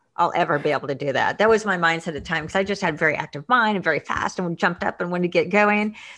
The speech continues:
Is that kind of that high performer type adrenaline junkie. But now I just, I,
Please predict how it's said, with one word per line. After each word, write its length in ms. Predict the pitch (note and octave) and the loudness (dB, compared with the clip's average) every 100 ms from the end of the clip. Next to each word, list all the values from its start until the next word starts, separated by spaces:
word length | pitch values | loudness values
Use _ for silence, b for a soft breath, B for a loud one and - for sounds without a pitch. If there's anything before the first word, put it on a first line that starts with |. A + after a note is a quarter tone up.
| B - | B -4
Is 140 | F#3 | 0
that 200 | F3+ D#3+ | 2 2
kind 80 | F#3 | 0
of 60 | F3 | 2
that 160 | A2 | 2
high 180 | - F#3 | 0 -2
performer 560 | F3+ F3+ - F#3 F3+ F3 | -2 -6 0 2 2 0
type 420 | - D#3+ D#3+ - _ _ _ - | 0 2 0 -2 _ _ _ -4
adrenaline 560 | E3+ - F#3 F3+ E3 D#3+ | -2 2 2 2 -2 0
junkie. 600 | G3+ B3 F#3+ A#2 C3 - B B B | 2 2 0 -2 -2 -8 B B B
But 140 | G3+ F#3 | 0 2
now 540 | G3 F#3+ G#3 G#3 F#3 | 4 6 6 6 4
I 100 | E3 | 2
just, 300 | E3+ E3+ F3 F3 - | 0 0 0 -2 -6
I, 320 | - E3+ F3+ | -4 -2 -4